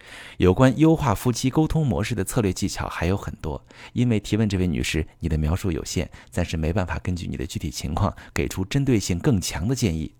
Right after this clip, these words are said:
但如果你和老公把这几点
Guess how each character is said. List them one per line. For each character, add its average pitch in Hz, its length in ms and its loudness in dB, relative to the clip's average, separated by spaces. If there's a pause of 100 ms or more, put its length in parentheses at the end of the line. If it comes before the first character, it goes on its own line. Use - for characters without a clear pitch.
(280)
但 160 120 2
如 156 140 2
果 117 240 2 (220)
你 92 140 2
和 135 120 0
老 92 160 4
公 110 220 0
把 160 160 -2
这 131 160 0
几 98 160 -4
点 82 180 -2